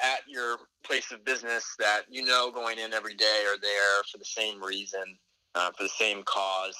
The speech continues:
that share the same work eth-, ethic with you and lead from that is just a huge benefit. Um, and so seeing that as a kid in Derek Jeter, it was just obvious. You know, he made the Yankees better,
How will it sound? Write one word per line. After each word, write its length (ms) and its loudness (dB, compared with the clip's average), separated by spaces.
that 140 -10
share 420 0
the 200 -6
same 320 -4
work 260 -2
eth-, 100 -2
ethic 340 -2
with 160 -12
you 260 -4
and 120 -8
lead 240 2
from 180 -4
that 240 2
is 160 -8
just 220 -4
a 40 0
huge 460 2
benefit. 400 -4
Um, 380 2
and 120 -10
so 280 -2
seeing 300 -2
that 140 2
as 120 -4
a 60 -12
kid 280 0
in 120 -18
Derek 320 0
Jeter, 460 -4
it 80 2
was 100 2
just 160 -2
obvious. 420 0
You 100 -10
know, 180 -2
he 180 -4
made 200 2
the 60 -8
Yankees 400 -2
better, 360 0